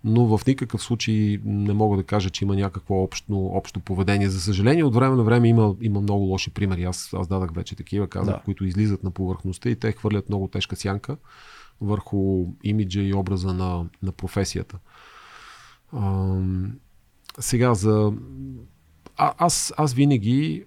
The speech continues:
Speaker 1: ам, се опитвам да се поставя в, а,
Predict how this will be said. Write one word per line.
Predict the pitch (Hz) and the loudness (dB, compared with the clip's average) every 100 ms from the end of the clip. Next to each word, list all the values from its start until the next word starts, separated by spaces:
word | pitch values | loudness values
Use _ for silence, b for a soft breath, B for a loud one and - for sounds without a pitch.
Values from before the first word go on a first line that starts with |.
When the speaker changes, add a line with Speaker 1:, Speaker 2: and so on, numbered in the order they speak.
| - | -10
Speaker 1:
ам, | 123 120 113 110 110 107 123 - _ _ _ _ _ _ _ - | -6 -2 -2 -2 -2 -4 -8 -14 _ _ _ _ _ _ _ -6
се | - | 0
опитвам | 117 151 - 139 | 2 2 0 -2
да | 113 | 0
се | - | -2
поставя | - 98 - 120 117 101 107 131 - _ _ _ _ _ _ _ _ _ - - | -6 -8 0 2 4 2 0 -2 -8 _ _ _ _ _ _ _ _ _ -20 -10
в, | 117 95 110 - - | -4 -2 -2 -4 -4
а, | 117 110 107 104 | 0 2 2 0